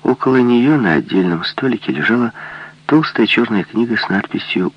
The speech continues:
«Отзывы» и автоматическая ручка на цепочке. Курт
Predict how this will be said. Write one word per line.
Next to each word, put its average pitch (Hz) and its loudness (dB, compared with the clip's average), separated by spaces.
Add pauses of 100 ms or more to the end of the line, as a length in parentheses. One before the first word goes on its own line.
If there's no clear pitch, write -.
«Отзывы» 104 0 (840)
и - -4
автоматическая - -2
ручка 95 -4 (280)
на 78 -4
цепочке. - -8 (1600)
Курт - -4